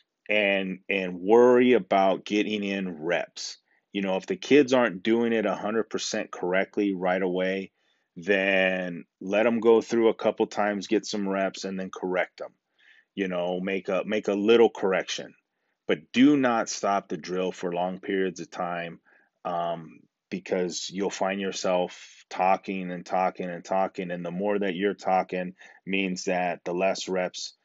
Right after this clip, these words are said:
the players are getting. So make sure that if you do stop drills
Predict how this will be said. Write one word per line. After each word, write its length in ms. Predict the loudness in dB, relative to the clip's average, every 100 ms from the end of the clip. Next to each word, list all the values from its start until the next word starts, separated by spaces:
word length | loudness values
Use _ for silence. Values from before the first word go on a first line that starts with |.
| _ _ -6
the 80 | -6
players 440 | 2 4 4 2
are 80 | -4
getting. 380 | -2 -4 -4 -12
So 600 | -8 -2 0 0 -2 -8 -20 _ _
make 320 | 0 0 0
sure 400 | -2 0 2 2
that 240 | 0 0 0
if 180 | -4 -6
you 100 | -10
do 300 | -4 -2 -2
stop 580 | -4 -4 0 0 -2 _ _ _ _
drills 640 | -6 -2 -2 -2 -4 -8